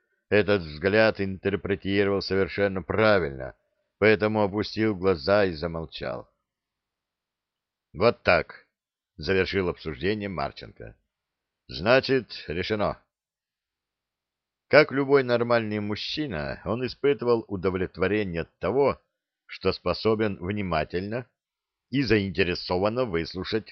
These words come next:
всех и поступить после этого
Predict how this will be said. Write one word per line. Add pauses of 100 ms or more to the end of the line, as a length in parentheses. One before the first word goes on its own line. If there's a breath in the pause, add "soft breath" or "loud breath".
всех (600)
и
поступить
после
этого